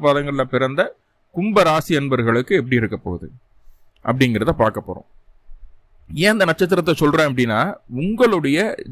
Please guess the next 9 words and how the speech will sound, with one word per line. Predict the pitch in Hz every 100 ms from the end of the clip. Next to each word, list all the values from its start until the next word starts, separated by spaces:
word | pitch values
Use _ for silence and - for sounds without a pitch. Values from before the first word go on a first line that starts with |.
| 123
ஜாதகத்துல | 135 170 170 131 120 107 170 - - _ - - -
சந்திரன் | 175 196 240 220 233 208 _ 110 147
எந்த | 214 214 165
நட்சத்திரத்துல | - 220 208 185 175 143
இருக்காரோ | 143 143 113 147 - _ _ _ -
அதுதான் | 170 190 220 156 139
நீங்க | 147 156 143
பிறந்த | 156 196 233 190
நட்சத்திரம், | - 139 113